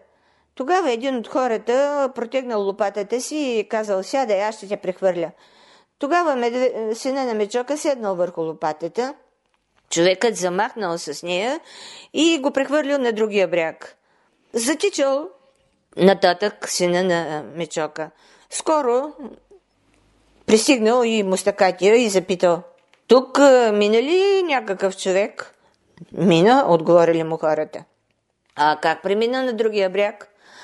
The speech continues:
„Ами, прескочи реката.“ Тогава Мустакатия се затичал и хоп, прескочил на другия бряг на реката. А тя била много, много широка река.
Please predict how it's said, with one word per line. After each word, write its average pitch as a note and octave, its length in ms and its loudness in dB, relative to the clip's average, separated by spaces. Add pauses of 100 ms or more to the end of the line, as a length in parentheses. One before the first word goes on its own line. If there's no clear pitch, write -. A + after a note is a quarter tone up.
(260)
„Ами, F#4 220 4 (200)
прескочи A#4+ 540 0 (120)
реката.“ F3+ 480 -4 (580)
Тогава A3 560 0 (640)
Мустакатия G#3 1080 0
се F3+ 160 -4
затичал F#3+ 580 -2
и F3 120 -2
хоп, F#4 280 -2 (500)
прескочил C4 920 2
на G3+ 160 -2
другия F#3 340 -2
бряг E3+ 280 -4
на E3 120 -4
реката. D3+ 380 -6
А C3 100 -6
тя C#3 180 -6
била D#3 340 -2
много, B3 960 -2
много G#3+ 300 -6
широка D3 520 -4
река. C#3 360 -6